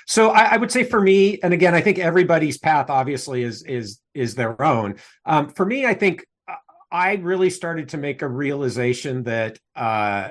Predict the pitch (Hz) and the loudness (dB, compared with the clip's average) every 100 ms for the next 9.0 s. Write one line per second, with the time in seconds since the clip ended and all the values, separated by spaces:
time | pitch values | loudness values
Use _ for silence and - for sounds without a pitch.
0 | - 123 123 - 127 127 135 120 - - | -14 -12 -10 -2 0 2 2 0 -2 -12
1 | _ _ 139 117 107 107 123 143 143 131 | _ _ -6 -4 -4 -4 -4 -4 -2 -4
2 | 117 131 127 123 - 123 127 113 117 127 | -4 -6 -4 -6 -4 -6 0 2 2 -2
3 | 123 117 117 123 113 113 113 110 175 175 | -8 -8 -6 -6 -6 -4 -6 -6 -8 -6
4 | 196 - - 185 185 196 - - 165 170 | -8 -8 -4 -2 0 -4 -4 -2 -2 0
5 | 147 123 123 113 98 131 135 - 190 180 | -6 -2 -2 -2 -4 -8 -8 -2 -2 0
6 | 165 151 - 131 117 - _ _ _ _ | -2 -2 -2 -2 -2 -6 _ _ _ _
7 | - 135 120 117 131 131 127 123 123 - | -4 -2 0 -4 -6 -4 -2 -4 -6 -10
8 | 147 127 175 147 151 165 147 143 139 | -12 -2 -2 -2 -6 -6 -6 -4 -4